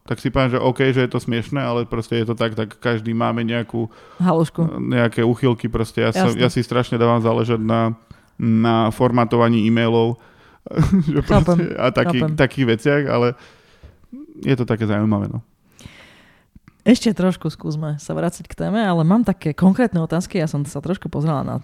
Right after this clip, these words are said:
Speaker 2: tvoj web a na tom webe, Bulgari S K, teda máš aj blog.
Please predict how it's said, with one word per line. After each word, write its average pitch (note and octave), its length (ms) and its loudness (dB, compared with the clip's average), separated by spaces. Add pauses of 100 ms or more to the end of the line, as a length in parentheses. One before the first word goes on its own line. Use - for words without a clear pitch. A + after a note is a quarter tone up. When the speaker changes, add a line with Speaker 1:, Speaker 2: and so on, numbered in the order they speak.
(140)
Speaker 2:
tvoj - 240 -4
web A#2+ 240 -4 (460)
a A#2+ 180 -6
na E3+ 160 -2
tom D#3 160 0
webe, C#3+ 400 -2
Bulgari E3 400 0
S - 80 -18
K, - 160 -8
teda F3 320 -6
máš F3+ 240 4
aj - 20 -2
blog. C#3+ 380 -4